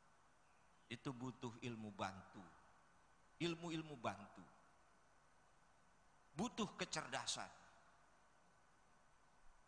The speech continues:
Kita sering melihat banyak orang hafal Quran, alhamdulillah. Hafal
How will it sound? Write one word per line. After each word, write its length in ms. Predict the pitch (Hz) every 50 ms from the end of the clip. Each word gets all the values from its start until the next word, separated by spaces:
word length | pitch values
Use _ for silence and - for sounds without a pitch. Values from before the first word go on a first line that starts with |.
| - - - - - - - - - -
Kita 240 | - 107 - 143 143
sering 500 | - - 139 143 160 160 165 151 139 131
melihat 460 | 135 135 139 127 127 151 156 - -
banyak 340 | - 120 120 123 143 139 101
orang 240 | 127 127 139 143 135
hafal 460 | 120 131 131 - - 135 131 131 -
Quran, 340 | - 143 - - 123 143 147 127 -
alhamdulillah. 840 | 135 123 117 - - 120 120 113 113 113 104 95 92 80 78 - - - - - - - - - - - - - - - - - - - - -
Hafal 240 | - - - 95 85